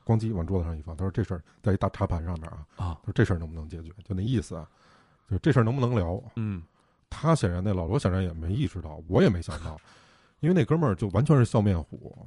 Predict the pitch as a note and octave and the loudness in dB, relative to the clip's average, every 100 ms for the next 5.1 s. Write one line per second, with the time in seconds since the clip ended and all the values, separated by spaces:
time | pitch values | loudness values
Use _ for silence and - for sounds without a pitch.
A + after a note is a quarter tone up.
0 | - A2 D3 D#3+ A2+ F#2+ F#2 E2 F2 F#2 | -8 -2 2 2 2 0 -2 -6 -8 -8
1 | D#2+ F2 D#2 D2+ - - - - - G3 | -8 -10 -10 -12 -14 -20 -20 -20 4 6
2 | B2+ C3+ B2+ D3 D#3 F#3 A2 F2+ E2+ E2 | 6 4 4 4 6 6 4 -2 -10 -12
3 | _ - F2+ D#2 - - _ - E3 F3+ | _ -12 -12 -12 -16 -20 _ -4 0 2
4 | D#3+ D#3+ C#3 F#2+ C#3 F3+ C3+ C3+ F#2+ F2 | 4 4 2 2 2 2 2 0 -4 -8
5 | F2 | -8